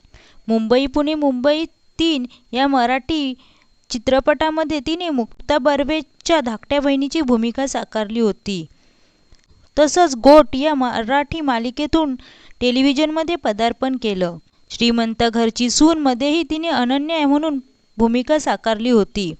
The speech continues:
रुपल ही विवाहित असून तिच्या पतीचं नाव अनिश कानविंदे आहे. "तू ही रे माझा मितवा" मालिकेतील अंजली हे पात्र कसं वाटतं ते कमेंटमध्ये नक्की सांगा. व्हिडिओ आवडल्यास चॅनलला सबस्क्राईब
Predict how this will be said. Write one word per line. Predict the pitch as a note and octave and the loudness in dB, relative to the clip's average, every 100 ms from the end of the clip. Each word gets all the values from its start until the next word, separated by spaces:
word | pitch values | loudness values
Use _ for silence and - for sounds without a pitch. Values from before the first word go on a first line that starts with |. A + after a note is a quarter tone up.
| _ _ _ _ - _ _ _ - | _ _ _ _ -20 _ _ _ -8
रुपल | F3+ A#3 - E4 B3+ | -2 0 4 6 6
ही | A3+ | 0
विवाहित | A3 A#3+ B3 C#4 C#4 | 0 0 2 0 0
असून | D4+ - E4 C#4 | -2 0 0 0
तिच्या | A#3+ G#3+ A#3 | -4 -4 -4
पतीचं | A#3+ A#3 B3+ B3 D4+ D4 | -2 -4 -4 -2 -2 0
नाव | E4 C#4 B3 - _ _ _ _ - | 0 0 0 -6 _ _ _ _ -4
अनिश | A#3 B3+ E4 C4+ - - _ _ _ - | 0 0 2 0 0 -8 _ _ _ -2
कानविंदे | G#3+ G3+ G#3 G#3 G#3 A#3 | 0 0 -2 -2 -2 0
आहे. | G#3+ F#3 F#3+ E3 E3 - - - - - - - | 0 -2 -4 -4 -10 -18 -20 -20 -20 -20 -18 4
"तू | A#3+ | 4
ही | A#3 A#3+ | 4 0
रे | B3 | 0
माझा | C4 B3+ C4+ | -2 -2 -2
मितवा" | C4+ C4+ D4+ D#4 | -2 2 2 2
मालिकेतील | B3+ G#3+ A3+ C4+ C#4+ D4 - | 0 -4 -8 -8 -6 -6 -4
अंजली | A3+ A3 C4 C#4+ C#4+ A#3 - _ _ _ _ _ _ - | -4 0 0 2 0 -2 -8 _ _ _ _ _ _ -6
हे | A#3 | -2
पात्र | B3 B3 B3+ | 0 0 0
कसं | B3 A#3+ - D4 | 0 -2 2 2
वाटतं | D4 _ D#4+ C4+ | 2 _ 0 2
ते | C4 | -2
कमेंटमध्ये | C4 C4+ D#4+ D#4+ D4 A#3 | 0 0 -2 -2 0 0
नक्की | A3+ F#3 - A#3 | -4 -6 -6 -4
सांगा. | A#3 G3 G3 F3+ | -4 -6 -2 -2
व्हिडिओ | F3+ F#3 A3 | -2 2 4
आवडल्यास | A#3 A#3+ C#4 D#4+ C#4 - | 4 2 0 0 -2 -2
चॅनलला | A#3 A3+ C#4 C#4+ A#3 | -4 -2 -4 -2 -2
सबस्क्राईब | G#3+ - - A#3 | -4 -6 -8 -6